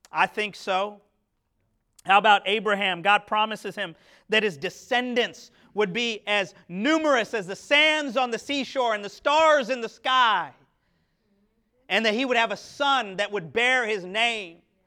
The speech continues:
He turns fifty, no son.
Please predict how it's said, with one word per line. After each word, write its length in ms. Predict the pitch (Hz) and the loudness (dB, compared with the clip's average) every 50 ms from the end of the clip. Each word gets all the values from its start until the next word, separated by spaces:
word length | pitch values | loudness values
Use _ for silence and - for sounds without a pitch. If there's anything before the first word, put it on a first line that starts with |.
| _ _ _ _ 202 _ _ _ _ _ _ _ _ | _ _ _ _ _ _ _ _ _ _ _ _ _
He 80 | - 262 | -20 -16
turns 320 | - - 208 208 196 - | -10 -8 -8 -8 -8 -10
fifty, 560 | - - 240 233 220 226 - - 226 190 160 | -4 0 2 2 2 0 -4 -10 -10 -10 -10
no 220 | 156 165 180 196 196 | -8 -8 -6 -6 -6
son. 460 | 190 - - 196 185 180 165 147 135 | -8 -10 -10 -10 -10 -10 -10 -12 -16